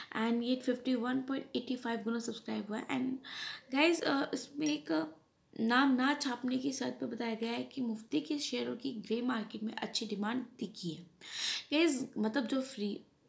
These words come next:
करके जो pants होती है ना, इस grey market में ये issue, अ, आ, like eighty रुपये के premium पे था छब्बीस तारीख को। And इस हिसाब से company के शेयरों की लिस्टिंग तीन सौ साठ रुपये के भाव पे हो सकती है।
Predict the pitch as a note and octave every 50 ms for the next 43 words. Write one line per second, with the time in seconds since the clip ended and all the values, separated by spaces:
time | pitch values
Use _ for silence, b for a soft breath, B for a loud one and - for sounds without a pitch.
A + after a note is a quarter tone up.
0 | _ _ _ - G3 F#3 F#3+ - - G#3 G3+ F#3 G#3 G#3+ G#3 - A#3+ A3 G#3 F#3
1 | F3 - G3 F3+ F3+ F#3+ G3 A3 C#4+ D#4 - B B B B B B B - D4+
2 | C#4+ A#3+ A3 - A#3+ B3+ D4+ D4+ D4 C4+ C4 - - C4 C4+ C4+ C4+ C#4 D4 D#4
3 | C#4 A#3+ A#3 A3+ - - C4+ C#4 D#4 B B B B B B B B B - -
4 | A3 A3 - - - G#3+ A3 A3+ A3+ - A#3 - - - - - A3+ - - B3+
5 | B3+ - - C#3+ C3+ C3+ C#3 - - B B B B B B B B B - C#4
6 | C4 - - D#4+ D#4+ D#4 - - C#4 C4+ - D4 C4+ - - C4+ B3 A3+ B3 C#4
7 | B3+ A#3+ - B3+ B3+ - A#3 A#3 B3+ - - A3+ G#3 G#3+ A3 A3 - A#3+ A#3+ A3
8 | A3 - - C4+ C#4+ E4+ - - - A3+ A#3 A#3+ A#3+ - - - D#4 - - -
9 | - - A#3 A3+ A3+ A#3 A#3+ A#3+ A#3+ - - - B3 A#3+ - - A3+ A3 G#3+ -
10 | - - - D4+ - D#4 C#4 - - A#3 A3+ A#3 A#3 - C4 A#3 A#3 A#3 A3+ -
11 | - C#4 D4 B B B B B B B B B - C#4+ D4 D#4 D#4+ D#4+ - F4
12 | E4+ D#4+ - - C4+ C4 C4 C4 C4+ B3+ C4+ C#4+ C#4 - C#4+ A#3+ A3 A3 G#3 G#3+
13 | G#3+ - A#3+ A#3 A3+ A3 A3 A3 - F3+ - _ - - -